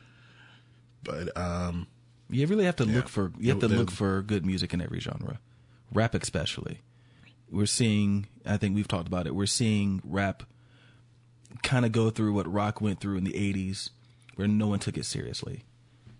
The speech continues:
Speaker 2: And now we're getting to a point now where people are, I think people are starting to take rap a little more seriously now.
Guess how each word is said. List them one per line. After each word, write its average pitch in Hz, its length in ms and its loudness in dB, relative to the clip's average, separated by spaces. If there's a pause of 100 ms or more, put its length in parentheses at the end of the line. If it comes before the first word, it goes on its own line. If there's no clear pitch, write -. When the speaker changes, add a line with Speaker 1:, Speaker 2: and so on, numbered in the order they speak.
Speaker 2:
And 101 100 2
now 107 180 2
we're 107 100 2
getting 107 380 0
to 110 140 0
a 98 60 0
point 98 340 0
now 101 540 0 (640)
where 101 220 2
people 117 380 0
are, 98 100 0 (160)
I 110 120 2
think 110 260 0
people 117 240 2
are 107 60 2
starting 104 300 0
to 95 80 0
take 95 220 -2
rap 98 240 -2
a 98 60 -2
little 101 220 0
more 95 160 -2
seriously 92 580 -4
now. 80 320 -6